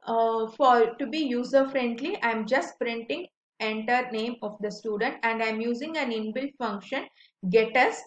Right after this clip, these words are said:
which help us to read data from the user in string format. It, what is the speciality means, here you can have space. For example, if I'm saying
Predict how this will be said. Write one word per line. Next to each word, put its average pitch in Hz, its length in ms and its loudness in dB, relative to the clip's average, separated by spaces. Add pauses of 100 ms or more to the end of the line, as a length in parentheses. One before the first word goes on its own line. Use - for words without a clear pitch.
(320)
which 339 240 -4
help 233 360 2
us 339 300 0
to 302 180 0 (340)
read 294 380 -4 (120)
data 226 500 2 (100)
from 254 360 2
the 294 120 2
user 240 540 -2 (160)
in 294 180 -4
string 240 480 -6
format. 208 440 -2
It, - 180 -6 (320)
what 240 220 0
is 349 120 -6
the 302 80 -4
speciality 254 760 0
means, 254 400 -6
here 277 160 0
you 240 280 -2
can 226 220 -2
have 254 260 0 (320)
space. 233 540 2 (360)
For 254 160 -2
example, 247 540 2
if 233 180 -4
I'm 226 240 0
saying 262 420 -2